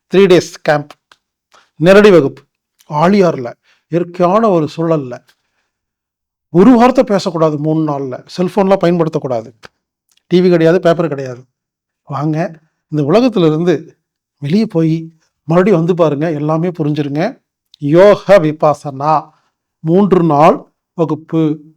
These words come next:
அக்டோபர் மாதம் இருபத்தஞ்சு, இருபத்தாறு, இருபத்தி ஏழு விருப்பத்தொகை வகுப்பு.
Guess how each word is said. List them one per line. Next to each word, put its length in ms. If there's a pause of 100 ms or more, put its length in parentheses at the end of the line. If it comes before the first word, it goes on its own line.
(800)
அக்டோபர் 540
மாதம் 460
இருபத்தஞ்சு, 540
இருபத்தாறு, 640
இருபத்தி 420
ஏழு 540 (340)
விருப்பத்தொகை 580
வகுப்பு. 380